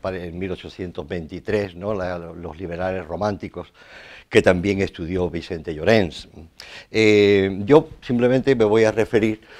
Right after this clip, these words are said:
claro, sería imposible, ¿no?, intentar abarcar la presencia de la, de los republicanos españoles, de los exilados españoles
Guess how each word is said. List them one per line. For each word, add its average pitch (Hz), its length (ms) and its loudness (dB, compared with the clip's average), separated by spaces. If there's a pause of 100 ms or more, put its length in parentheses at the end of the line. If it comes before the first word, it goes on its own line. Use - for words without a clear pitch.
(160)
claro, 107 360 2
sería 98 280 0
imposible, 98 640 0
¿no?, 107 120 -2
intentar 98 400 0
abarcar 98 540 4
la 90 160 -2
presencia 95 800 -2
de 87 240 -8
la, 85 380 -8
de 80 140 -12
los 80 160 -14
republicanos 87 600 -2
españoles, 101 600 -2
de 85 80 -8
los 82 180 -12
exilados 90 420 -8
españoles 101 600 -6